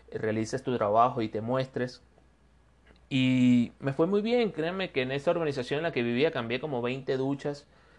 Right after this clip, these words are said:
Eh, me pagaban diez, quince dólares por, por, por cada ducha.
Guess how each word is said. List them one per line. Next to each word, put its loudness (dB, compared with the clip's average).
Eh, -6
me -4
pagaban 2
diez, 2
quince -2
dólares 2
por, -2
por, -8
por -4
cada 4
ducha. 0